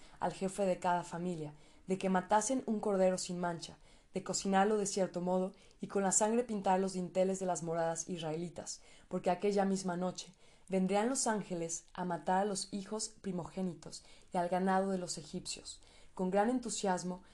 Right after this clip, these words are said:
recordó el alboroto de los egipcios que al despertar encontraron al primogénito de cada hogar ensangrentado. Ninguno se salvó. Era la clase de historia horrible que rechazaba por no tener ningún valor para la persona que buscaba la verdad espiritual más alta.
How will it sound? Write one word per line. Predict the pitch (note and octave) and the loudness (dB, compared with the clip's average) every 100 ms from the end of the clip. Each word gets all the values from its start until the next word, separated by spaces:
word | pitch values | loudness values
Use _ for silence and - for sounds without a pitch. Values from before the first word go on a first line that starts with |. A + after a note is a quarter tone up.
| - - | -16 -10
recordó | F#3 F#3 F#3 | 0 2 4
el | G#3 | 4
alboroto | A3 G#3 F#3+ G3 G3 | 4 4 2 2 0
de | G3 | -2
los | F3+ - | -2 -6
egipcios | D#3 G3+ G3 - F#3+ - - - | -6 -6 -6 -6 -6 -8 -18 -6
que | F#3+ | 0
al | F#3 | 0
despertar | F3+ F#3 F#3 G3 | 2 0 2 2
encontraron | G#3+ A3 F#3+ F#3+ F#3 F#3+ | 2 0 2 4 4 4
al | F3+ | -2
primogénito | - F3+ D#3+ G3 G3 G3 G3 | -6 -6 -4 -4 -4 -2 -2
de | F3 | -2
cada | - F#3 F#3 | 0 2 4
hogar | F3+ F#3 - | 4 2 0
ensangrentado. | F#3+ F#3 E3+ E3+ D#3+ D#3+ E3+ D#3 - - - - - | -6 -4 -4 -4 -6 -4 -2 -4 -6 -20 -20 -20 -6
Ninguno | G#3 G3 A3+ C4 | -2 2 2 2
se | A#3+ | 0
salvó. | - F3 E3 E3+ - - - - - - | -2 -2 -2 -4 -6 -20 -20 -20 -10 2
Era | G#3 | 4
la | A3+ G3+ | 4 2
clase | G3+ G3 G3+ | 2 2 0
de | |
historia | G3 - G3 F#3+ F3 | -2 0 2 4 4
horrible | G3 G3+ A#3 D4+ - - - | 2 0 -2 -4 -16 -18 -4
que | F#3+ | -2
rechazaba | F#3+ F#3+ F#3+ G#3 B3 | 0 0 4 6 6
por | A3+ G#3 | 4 0
no | G3+ | 0
tener | G#3 G3+ G3+ | 0 0 0
ningún | G3+ F#3+ G3 | 0 0 0
valor | G3 F#3+ F3+ | 2 4 2
para | F#3 F3 | 2 0
la | F3 E3+ | 0 -2
persona | D3+ - F#3 F#3 | -4 -2 -2 -2
que | F#3 | -4
buscaba | D#3+ - F#3 E3+ | -4 -2 2 2
la | E3+ D#3+ | 2 -2
verdad | D#3 E3 E3 | -4 -4 -4
espiritual | E3 - D#3 E3+ D#3+ | -6 -10 -6 -2 -2
más | D#3+ D3 D#3 | -2 -4 -2
alta. | D3 D3 | -6 -8